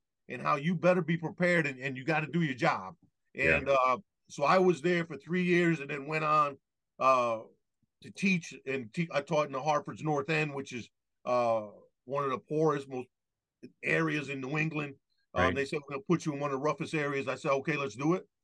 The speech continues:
Speaker 1: Um, and I just started walking the streets. I got up <laughs> there walking the streets, went and watched basketball. They're like, "Who that, who's that guy?"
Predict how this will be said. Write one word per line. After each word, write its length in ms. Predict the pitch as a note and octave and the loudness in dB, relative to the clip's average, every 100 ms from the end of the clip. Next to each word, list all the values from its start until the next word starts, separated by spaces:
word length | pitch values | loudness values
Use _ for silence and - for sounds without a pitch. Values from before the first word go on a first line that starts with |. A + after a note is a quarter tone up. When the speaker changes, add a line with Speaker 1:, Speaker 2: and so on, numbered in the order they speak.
| _ _ | _ _
Speaker 1:
Um, 300 | C3 B2+ A#2+ | -2 0 0
and 80 | B2+ | 0
I 80 | C3+ | -2
just 140 | B2 | -2
started 220 | - C#3+ C3+ | 0 2 2
walking 260 | C#3+ C#3 | 0 0
the 20 | B2+ | -8
streets. 460 | - D#3 G2 - - | -6 -6 -6 -16 -14
I 80 | A#2 | -6
got 200 | A2 C#3 | -2 -2
up 140 | C#3+ | -4
<laughs> 40 | - | -2
there 120 | F3 | -2
walking 300 | C#3 B2+ C3 | 0 -6 -8
the 60 | A#2 | -10
streets, 420 | D#3+ D3 - - _ _ _ _ | -6 -6 -8 -20 _ _ _ _
went 240 | C#3+ C#3 | -4 -4
and 180 | A#2 A#2+ | -8 -4
watched 240 | C3+ C#3+ - | 0 0 0
basketball. 540 | D3+ D#3+ - B2+ B2 | -2 -2 -6 -4 -4
They're 100 | B2+ | -2
like, 160 | C3+ B2 | -4 0
"Who 120 | D#3+ | 2
that, 180 | D#3 C#3+ | 2 0
who's 160 | D#3+ D#3 | -4 0
that 220 | D#3+ D#3+ | -2 0
guy?" 220 | C3 G2 | -2 -2